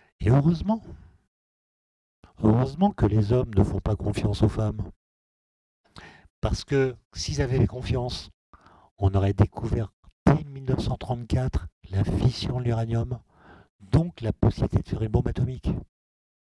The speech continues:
Ça aurait changé l'ambiance en mille neuf cent quarante. En mille neuf cent trente-huit,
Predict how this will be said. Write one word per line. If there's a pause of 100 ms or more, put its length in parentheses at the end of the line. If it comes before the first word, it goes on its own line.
(840)
Ça
aurait
changé
l'ambiance
en
mille
neuf
cent
quarante. (1400)
En
mille
neuf
cent
trente-huit,